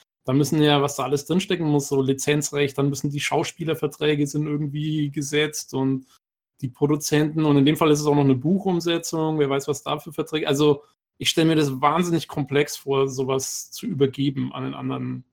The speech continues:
Sender oder an einen anderen Produzenten.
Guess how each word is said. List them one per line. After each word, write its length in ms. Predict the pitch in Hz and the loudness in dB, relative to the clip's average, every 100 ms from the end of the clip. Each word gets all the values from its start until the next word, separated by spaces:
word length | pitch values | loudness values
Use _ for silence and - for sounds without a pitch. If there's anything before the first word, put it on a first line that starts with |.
| _ _ _ _ | _ _ _ _
Sender 420 | - 139 147 131 | 0 2 2 -2
oder 200 | 131 135 | -6 -6
an 100 | 131 | -6
einen 100 | 135 | -6
anderen 220 | 135 135 | -4 -4
Produzenten. 760 | 135 135 120 135 139 143 135 | -4 -6 -4 -8 -8 -8 -12